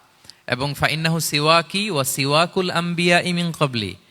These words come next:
এই জাইতুনের ডাল দিয়ে আমিও যেমনি মেসোয়াক করি, আমার আগে যত নবী পৃথিবীতে এসেছে সবাই জাইতুনের ডাল দিয়ে মেসোয়াক করত। আল্লাহ বলেন, "ওয়াত-তিনি ওয়াজ-জাইতুন", তিনের শপথ আর জাইতুনের শপথ। এরপর আল্লাহ তাআলা বললেন, "ওয়াতুরি সিনিন",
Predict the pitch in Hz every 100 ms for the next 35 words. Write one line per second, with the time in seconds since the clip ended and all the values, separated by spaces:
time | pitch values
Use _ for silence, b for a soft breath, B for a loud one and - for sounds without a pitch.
0 | b b b - 120 120 131 131 156 156
1 | 143 147 156 151 131 160 160 175 175 165
2 | 156 175 170 - 175 190 135 143 151 151
3 | 139 151 160 214 196 180 156 160 139 131
4 | 139 - 139 190 - 151 190 160 147 139
5 | 143 127 123 117 117 110 104 107 92 -
6 | 101 110 113 - _ _ - - - _
7 | - - - - - - - - - -
8 | _ _ - 123 120 127 123 120 - 147
9 | 151 143 127 113 127 120 113 127 104 -
10 | 175 196 170 - 156 156 147 127 113 131
11 | 135 135 123 - 107 - - _ _ _
12 | b b b 147 156 175 175 170 165 156
13 | 156 160 127 147 147 214 214 202 - 170
14 | 175 165